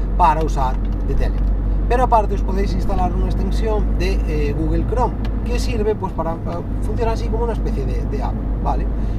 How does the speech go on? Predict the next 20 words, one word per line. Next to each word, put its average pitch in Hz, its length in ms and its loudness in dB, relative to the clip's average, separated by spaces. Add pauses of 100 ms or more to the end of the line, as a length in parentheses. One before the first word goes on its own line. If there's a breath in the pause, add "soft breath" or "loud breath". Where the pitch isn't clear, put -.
Que 254 80 -4
te 262 100 -2
permite 226 340 -2
gestionar 202 480 0 (260)
Telegram 196 440 0 (100)
a 208 100 0
través 170 320 -2 (120)
de 170 60 -2
la 165 80 0
web. - 160 -4 (440 loud breath)
Entonces, 233 480 0 (160)
usando 240 380 0
eso 147 200 -2 (100)
en 170 80 -2
la 208 100 2
Raspberry, 196 580 0 (300)
patapum, - 680 -2 (320)
pues 165 180 0
ya 220 100 2
funciona, - 480 0